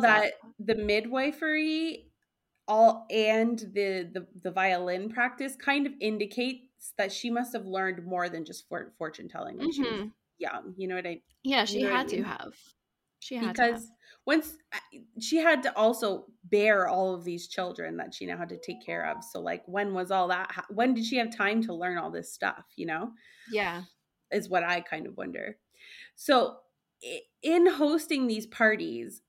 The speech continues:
Speaker 2: it, people start to recognize that she's, she likes the booze. She's a bit, she's an
Speaker 1: <laughs>
Speaker 2: alcoholic.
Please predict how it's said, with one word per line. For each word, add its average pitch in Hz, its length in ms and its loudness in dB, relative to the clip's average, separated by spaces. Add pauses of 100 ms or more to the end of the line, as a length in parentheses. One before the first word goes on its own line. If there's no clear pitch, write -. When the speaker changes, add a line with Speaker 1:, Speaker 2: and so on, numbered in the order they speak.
(260)
Speaker 2:
it, 175 200 -6 (920)
people 320 320 2
start 277 340 0
to 226 280 -4 (100)
recognize 208 840 0
that 180 260 0
she's, 233 560 -6 (200)
she - 160 -8
likes 359 300 2
the 330 100 -2
booze. - 580 0 (880)
She's 220 240 -14
a 226 40 -6
bit, 254 220 -2 (140)
she's 330 240 0
an 320 100 6
Speaker 1:
<laughs> - 0 -
Speaker 2:
alcoholic. - 600 0